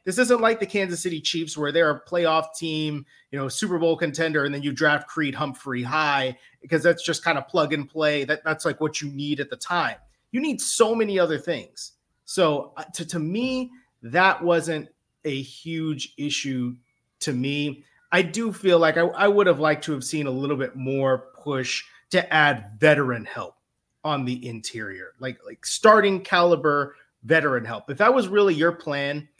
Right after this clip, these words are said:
that you wanted to start Cody Whitehair at center,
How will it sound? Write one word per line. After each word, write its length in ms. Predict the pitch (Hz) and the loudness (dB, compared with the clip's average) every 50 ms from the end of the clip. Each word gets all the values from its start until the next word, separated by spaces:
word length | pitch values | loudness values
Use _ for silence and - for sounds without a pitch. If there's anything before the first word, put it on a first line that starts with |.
| _ _ _ _ _ | _ _ _ _ _
that 280 | 117 139 143 143 - - | -6 -6 -6 -4 -4 -4
you 120 | 170 175 | -4 -4
wanted 580 | 175 156 156 156 160 156 156 151 151 151 - _ | -2 0 0 0 0 0 0 0 -2 -4 -6 _
to 600 | - - - 151 143 139 139 131 131 123 123 123 - _ _ _ _ _ _ _ | -8 -4 -2 -2 0 0 -2 -2 -2 -4 -4 -6 -10 _ _ _ _ _ _ _
start 800 | _ - - - - - - 175 160 160 156 156 151 151 - - - | _ -12 -10 -10 -8 -2 2 4 6 6 6 4 2 0 -6 -12 -12
Cody 320 | - - 165 165 160 156 | -6 -4 -2 0 0 0
Whitehair 520 | 135 143 147 151 151 - 135 151 147 147 139 | 0 0 0 0 0 -2 -2 -2 -2 -2 -2
at 80 | - | -4
center, 600 | - - - 147 131 123 123 120 110 113 123 - | -6 -6 -6 -6 -6 -8 -10 -12 -12 -14 -16 -18